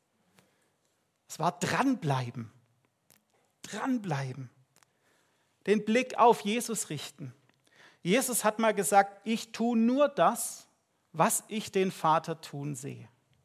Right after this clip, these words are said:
Damit Jesus aber den Vater Dinge tun sehen konnte,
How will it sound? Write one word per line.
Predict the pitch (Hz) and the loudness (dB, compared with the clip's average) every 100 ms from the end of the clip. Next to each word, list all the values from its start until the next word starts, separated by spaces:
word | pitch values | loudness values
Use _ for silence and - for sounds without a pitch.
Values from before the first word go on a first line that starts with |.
| _ _ _ _ _ _ _ _ _ _ _ _ _ _ _ _ | _ _ _ _ _ _ _ _ _ _ _ _ _ _ _ _
Damit | 170 185 226 | 0 2 2
Jesus | 165 190 208 - | 0 0 0 -2
aber | 160 170 | 0 0
den | 185 165 | -2 -6
Vater | 151 175 202 233 170 - _ _ _ _ _ | -4 2 2 2 -6 -10 _ _ _ _ _
Dinge | 185 185 - _ _ _ - | -4 -4 -6 _ _ _ -10
tun | 208 226 208 175 | -4 -2 -4 -6
sehen | 156 135 190 165 151 | -6 -2 0 -2 -6
konnte, | - 226 247 - | -8 -6 -6 -8